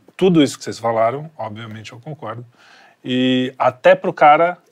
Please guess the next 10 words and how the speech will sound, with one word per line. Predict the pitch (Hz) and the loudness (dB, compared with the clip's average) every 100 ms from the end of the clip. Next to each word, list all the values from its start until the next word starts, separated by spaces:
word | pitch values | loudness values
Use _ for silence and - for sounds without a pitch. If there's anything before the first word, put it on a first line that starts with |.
| _ | _
que | - | -6
não | 151 | -6
acredita | 151 165 147 147 | -4 -4 -4 -8
em | 175 | -8
Deus. | 120 104 - _ _ _ _ _ _ _ _ | -8 -8 -20 _ _ _ _ _ _ _ _
O | 143 | 2
orgulho | 170 120 135 185 | 2 2 0 0
vai | 180 131 143 | -2 0 0
te | - - 175 - _ | 0 -12 -14 -18 _
derrubar | 127 147 135 113 110 110 - | -8 -8 -6 -8 -8 -8 -12